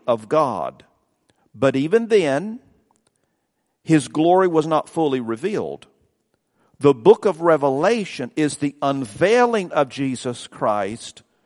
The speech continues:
in ways no other Bible book does. This is the purpose of this book. This revelation will uncover things that must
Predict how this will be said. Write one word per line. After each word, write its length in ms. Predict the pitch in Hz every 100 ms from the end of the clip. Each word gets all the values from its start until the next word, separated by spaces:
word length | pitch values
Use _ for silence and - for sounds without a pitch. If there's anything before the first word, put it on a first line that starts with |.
| _ _ -
in 280 | 151 147
ways 440 | 151 151 143 131 123
no 520 | 139 170 214 226 -
other 460 | 180 170 160 170 170 143
Bible 680 | 120 139 147 131 147 139
book 500 | 120 110 127 117 - - _ -
does. 640 | 127 117 82 60 - - _ _ _ _ _ _ _ _ _ _
This 540 | 110 131 220 247 - -
is 320 | 175 180 165 -
the 160 | 147
purpose 960 | - - 226 214 - 78 101 - - - _ _ _ _ _ _ _ _ _ _ -
of 240 | 135 113
this 180 | 123 -
book. 480 | 117 107 - _ _ _ _ _ _ _ _ _ _ _ _ -
This 240 | 95 -
revelation 720 | 120 120 123 131 143 180 180
will 160 | 110 104
uncover 400 | 110 - 131 117
things 540 | - 131 143 165 151
that 180 | 131 110
must 400 | 123 123 120 -